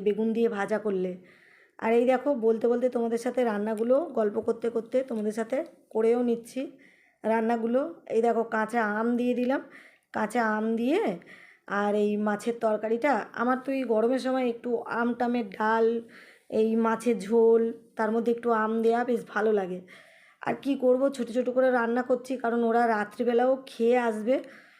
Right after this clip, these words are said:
তো বেকার এক গাদা রান্না করেও কোনো লাভ নেই। তো তার জন্য ছোট ছোট করে রান্না করে নিচ্ছি। মাছ তো, উম, ইচ্ছাই ছিল না রান্না করবার, কিন্তু ফ্রিজে কয়েক টুকরো ছিল,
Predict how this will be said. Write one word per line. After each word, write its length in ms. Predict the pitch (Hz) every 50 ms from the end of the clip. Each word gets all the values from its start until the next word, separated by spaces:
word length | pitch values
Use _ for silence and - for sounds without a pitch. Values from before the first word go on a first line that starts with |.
| _ _ _ _ -
তো 60 | 226 226
বেকার 320 | 220 202 247 247 240 262 254
এক 180 | 240 233 220 233
গাদা 220 | - 233 233 247 247
রান্না 300 | 240 226 220 214 220 233
করেও 280 | 233 240 240 247 262 262 262
কোনো 240 | 269 254 240 247 254 247
লাভ 260 | 233 220 202 202 233 226 233
নেই। 220 | 240 240 247 269 285 269 - - _ _ _ _ _ _ _ -
তো 40 | -
তার 200 | 214 - 247 247 214
জন্য 160 | 247 254 269 269
ছোট 180 | 269 240 240 233 220
ছোট 140 | 240 247 254 254
করে 220 | 240 247 254 285 392 - - - _ _ _ _ _ _ _ -
রান্না 440 | - 233 233 233 233 226 233 269 285
করে 220 | 269 240 233 233 220
নিচ্ছি। 280 | 208 196 185 - - 214
মাছ 300 | 196 196 202 214 220 214 - - -
তো, 100 | 269 269 269 269 262 247 240 - - 226
উম, 300 | 233 226 226 220 214 214 208 - _ -
ইচ্ছাই 320 | 240 208 226 - 302 320 311
ছিল 180 | - 311 277 277 285
না 100 | 269 269
রান্না 260 | 262 254 247 240 247 247
করবার, 360 | 240 240 240 226 233 247 254 - - - - - _ _ _ _ -
কিন্তু 180 | 240 247 240 262 247
ফ্রিজে 400 | - - 262 262 247 226 269 262 269 269
কয়েক 220 | 247 240 240 233 240
টুকরো 260 | 254 240 233 247 254 254 254
ছিল, 360 | - - - 240 240 240